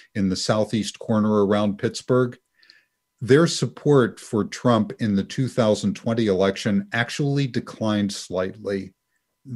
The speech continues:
from what it had been in two thousand sixteen, which suggests to me that folks on the ground are beginning to get it,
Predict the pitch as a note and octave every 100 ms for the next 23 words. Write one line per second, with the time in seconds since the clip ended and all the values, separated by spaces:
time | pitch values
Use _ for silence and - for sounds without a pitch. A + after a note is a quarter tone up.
0 | G#2 - - A2 G2+ A2 G#2+ G#2+ G2+ E2
1 | F2+ F2 A2 G2+ G#2 A2+ G2+ G2 A2 -
2 | G2+ F#2+ - F#2+ - G#2+ - - A2 F#2+
3 | G2 - _ _ _ C#3 - D3 - E3+
4 | E3 - - B2+ A#2 A#2+ A2 - - _
5 | - A#2 - D3+ D#3 - C3 A2+ - G#2
6 | G2+ G2+ G2 - - G#2+ G#2+ - A2+ G#2+
7 | G2 - F2+ G2+ F#2+ F#2